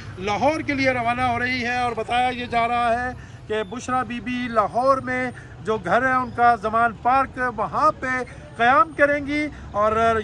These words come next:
जमान पार्क जाने से पहले बुशरा बीबी लाहौर पहुँचने के फ़ौरन बाद शौकत खानम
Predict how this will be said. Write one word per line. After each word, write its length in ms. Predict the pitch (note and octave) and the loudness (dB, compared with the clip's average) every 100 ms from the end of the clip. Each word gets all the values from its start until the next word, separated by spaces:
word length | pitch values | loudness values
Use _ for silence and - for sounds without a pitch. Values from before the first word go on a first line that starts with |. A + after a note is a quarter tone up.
| F#3 - | -6 -4
जमान 280 | A#3 D#4 D#4 | 4 4 4
पार्क 200 | C#4 C4 | 0 -2
जाने 220 | A#3 A#3+ | -2 -2
से 100 | B3 | -2
पहले 380 | B3+ A#3+ B3 B3 | -2 0 2 0
बुशरा 320 | A3+ A#3 A#3+ A#3 | 0 -4 -2 -2
बीबी 400 | A#3+ A3 B3+ B3+ | -2 -6 -4 0
लाहौर 300 | A3 G#3+ A#3 | 2 2 -2
पहुँचने 400 | A3+ A3 A3+ G#3+ | -4 -8 -8 -10
के 120 | G#3 | -8
फ़ौरन 380 | A#3 B3+ C4+ B3 | -4 -2 -2 4
बाद 300 | B3 B3+ B3+ - - - | 4 4 0 -12 -14 -12
शौकत 360 | - C#4 C#4+ D4 | 0 2 2 -4
खानम 440 | - B3+ B3+ C4 | 2 2 4 0